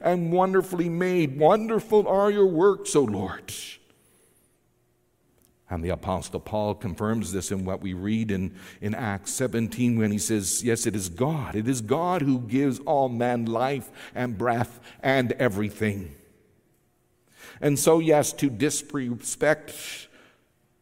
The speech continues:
human life really is to disrespect the Lord God,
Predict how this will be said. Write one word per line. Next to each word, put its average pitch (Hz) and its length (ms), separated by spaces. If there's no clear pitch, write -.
human 139 360
life 131 480
really 131 420
is 113 200
to 120 160
disrespect 110 760
the 117 80
Lord 104 280
God, 120 340